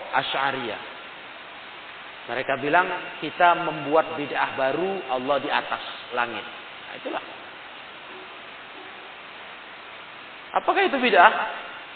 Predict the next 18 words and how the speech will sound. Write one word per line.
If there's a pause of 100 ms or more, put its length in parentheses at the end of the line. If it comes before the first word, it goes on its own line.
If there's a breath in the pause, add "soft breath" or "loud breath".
(580)
Itu
yang
betul
lah.
Jadi
Allah
di
mana? (3000)
Di
mana, (180)
hai (500)
Asy'ariyah? (2750)
Karena
sekarang
mereka
yang
so
ahlu